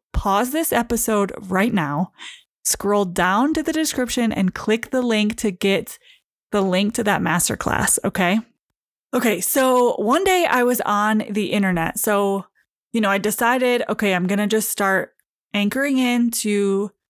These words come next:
what I learned in my nutrition degree." You know, like, I am a dietitian, I'm an expert on nutrition, like, I can be resourceful enough to figure this out. And so I was on the internet and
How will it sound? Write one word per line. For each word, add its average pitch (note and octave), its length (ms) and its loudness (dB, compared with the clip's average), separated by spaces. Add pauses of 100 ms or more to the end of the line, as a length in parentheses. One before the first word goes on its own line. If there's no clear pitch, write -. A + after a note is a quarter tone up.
(160)
what F#3 160 0
I F#3+ 100 2
learned F3+ 560 0
in F#3+ 240 0
my F3+ 440 2
nutrition F#3+ 580 0
degree." E3+ 400 -2
You G3+ 180 2
know, F3 220 2
like, F3+ 240 0
I G3 220 2
am A3+ 340 2
a A3+ 80 0
dietitian, G#3+ 680 0
I'm F3+ 140 2
an F3+ 80 0
expert G3 420 -2
on F#3+ 300 2
nutrition, G3+ 560 0
like, F#3 240 -2 (500)
I G#3 240 2
can A#3 220 -2
be A3 120 0
resourceful G3+ 580 0
enough F3+ 360 0 (800)
to A3+ 100 0
figure G3+ 260 0
this G#3+ 180 0
out. E4 300 2
And G3+ 160 0
so A3+ 240 2
I G#3+ 160 0
was A3 120 2
on C4 160 2
the G4+ 120 -2
internet B3 480 0 (260)
and G#3 460 2